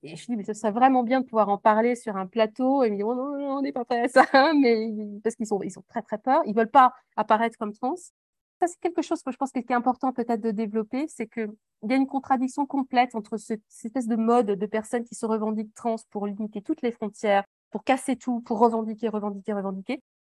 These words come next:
et la réalité de la vie des personnes trans old school qui ont toujours existé, bien sûr, depuis très longtemps, et qui ont toujours existé aussi dans les cercles féministes, mais à une époque où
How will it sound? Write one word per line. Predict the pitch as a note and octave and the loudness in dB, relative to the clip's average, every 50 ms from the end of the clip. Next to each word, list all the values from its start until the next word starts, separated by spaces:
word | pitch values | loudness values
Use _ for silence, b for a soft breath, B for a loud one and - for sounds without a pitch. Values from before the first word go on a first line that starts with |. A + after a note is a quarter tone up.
| _ _ - | _ _ 2
et | - A#3 | 6 8
la | A#3+ A#3+ | 8 8
réalité | C4+ B3 D4 D4+ D4+ C#4+ C#4 C4 - - - C#4+ | 8 6 6 6 6 6 4 0 -2 -2 0 0
de | B3 A#3 | 2 2
la | A3+ G#3+ G#3+ A3 | 2 2 2 0
vie | G#3+ A3 B3+ C4+ C4 | 0 0 -2 -2 0
des | G#3 G3+ G#3+ G#3+ G3+ - _ _ | 0 0 -2 -2 -2 -6 _ _
personnes | - B3 A#3 - - C4 B3+ | 2 2 2 2 0 0 0
trans | B3+ - - C4 B3 A#3+ - - | 0 0 2 2 2 2 0 -2
old | - B3+ C4 A3+ - | 0 2 2 2 0
school | - - - - C4+ D#4+ F4 B3+ F3+ F3+ - _ _ _ _ _ _ _ _ _ _ | -4 -6 0 4 6 6 6 6 4 2 -4 _ _ _ _ _ _ _ _ _ _
qui | - - D4+ D4 D4 C#4+ C#4 C#4 - _ _ - | -2 2 4 4 6 4 4 2 -2 _ _ -2
ont | A#3+ B3 | -2 0
toujours | A#3+ - D#4+ D4+ D4+ C#4 | 2 2 2 4 4 2
existé, | C4+ A#3 A#3+ B3 A#3+ - - - C4 B3+ B3+ A3+ F#3+ F#3 | 2 2 0 -2 -4 -6 -4 -2 0 0 0 -2 -6 -4
bien | F#3+ G3 G#3+ G#3 | 0 2 2 2
sûr, | G#3+ - A#3+ | 2 0 -2
depuis | G3+ F#3+ G#3 | -2 -4 -6
très | F#3+ - G#3+ | -6 -2 -2
longtemps, | G#3 G#3+ A3 G#3+ D4 D#4 D4 | -2 0 2 4 4 2 2
et | D#4+ A3 | 0 -6
qui | G#3+ - - C#4 | -8 -4 -2 -2
ont | C4 B3 | -2 -2
toujours | - - D4 C#4 C#4+ C#4+ | -4 -4 -2 0 0 0
existé | C#4 A#3+ B3 B3 B3 - - D#4+ D4+ - - _ - | 0 0 -2 -6 -4 -2 -2 -2 -2 -4 -6 _ -6
aussi | B3 G#3+ - - A#3 | -6 -4 0 2 2
dans | A#3 | 2
les | A3 G#3+ | 2 2
cercles | G#3+ - - A#3 - - A3 | 0 -2 -2 -2 -2 -4 -8
féministes, | - - A3+ A3 A3+ B3+ D4+ - - | -6 -6 -4 0 0 0 0 0 0
mais | A#3 A3 | -2 -2
à | A3 | -2
une | A3 | -2
époque | A3+ - - C#4+ C#4+ C#4+ - | -2 0 0 0 0 0 -4
où | B3+ A#3+ | -8 -10